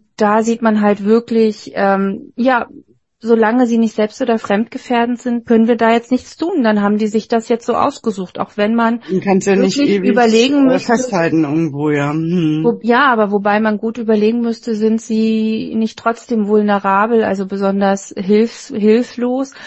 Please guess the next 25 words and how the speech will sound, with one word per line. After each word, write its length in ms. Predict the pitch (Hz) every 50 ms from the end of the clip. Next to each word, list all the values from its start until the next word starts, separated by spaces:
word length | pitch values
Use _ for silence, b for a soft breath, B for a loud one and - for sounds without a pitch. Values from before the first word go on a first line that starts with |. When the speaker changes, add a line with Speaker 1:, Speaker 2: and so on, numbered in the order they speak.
| B B B B B B B
Speaker 1:
weil 140 | 220 214 214
sie 120 | 226 226
ja 120 | 226 226 220
vielleicht 460 | - 240 226 226 220 220 220 - -
das 160 | 226 220 -
jetzt 220 | 233 226 - -
in 200 | - 220 214 196
der 280 | 202 214 214 226 247 254
Situation 600 | 254 254 247 - 254 240 240 - - 247 233 233
dann 120 | 233 226
eben 200 | - 233 226 220
doch 160 | - 262 - -
nicht 180 | 262 - -
mehr 80 | 202 -
entscheiden 460 | 196 190 - 180 170 170 175 180 175
können, 360 | - - 185 190 185 190 190 -
ne? 220 | 202 196 214 247 B B B B B B B B B
Und 160 | - 214 170
jetzt 160 | 180 208 165
Speaker 2:
Mhm. 40 | 220
Speaker 1:
lässt 260 | 226 247 240 - -
man 160 | 220 208 202
sie 160 | 185 180 185 185
halt 180 | 175 165 - -
aber. 440 | - 139 - - - - - -